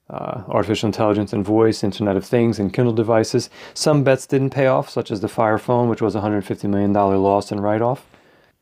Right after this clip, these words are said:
But throughout, Bezos has maintained a focus on management and finding talented people. So, for example, some of his management practices are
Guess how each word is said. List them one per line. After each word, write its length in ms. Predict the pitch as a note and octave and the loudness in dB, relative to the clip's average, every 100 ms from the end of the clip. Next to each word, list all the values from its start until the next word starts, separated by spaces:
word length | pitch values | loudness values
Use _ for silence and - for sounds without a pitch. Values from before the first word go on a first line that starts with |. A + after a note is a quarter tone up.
| _ _ _ - - | _ _ _ -20 -10
But 100 | B2+ | -8
throughout, 600 | - D3 C#3 B2 A#2+ - - | 2 4 6 4 2 0 0
Bezos 720 | B2+ A#2 A#2 A2+ - - - _ | 2 2 2 0 -2 -10 -14 _
has 380 | A2 G#2+ G2+ - _ _ | -4 -4 -4 -12 _ _
maintained 680 | B2+ A#2 G#2+ C#3+ C3+ C3 A#2+ - _ _ - - | 0 0 0 0 2 2 -2 -8 _ _ -18 -14
a 40 | A#2+ | -2
focus 420 | C3+ B2 - - | 0 2 -2 0
on 160 | G#2+ | 0
management 400 | G#2 G#2 G#2 A#2 | 2 2 2 -2
and 100 | A#2+ | -6
finding 360 | - A2+ G#2 G2+ | -4 0 0 -2
talented 440 | - G2+ G2+ G2+ | -2 -2 -2 -4
people. 460 | - G2 F#2+ E2+ - - - - _ | -4 -4 -4 -10 -12 -20 -20 -20 _
So, 80 | - | -2
for 80 | A#2+ | 2
example, 540 | A2+ A2 G#2+ G#2 A#2+ | 2 2 2 2 0
some 180 | - A#2+ | 0 0
of 120 | G#2+ | 2
his 120 | G2+ | 0
management 400 | G#2 G2+ F#2+ A2+ | 2 2 0 -4
practices 640 | - G2 F#2+ G#2+ A#2+ G#2 G2 | -2 -2 -2 -4 -2 -2 0
are 380 | F#2 F#2 F#2 | 0 0 -2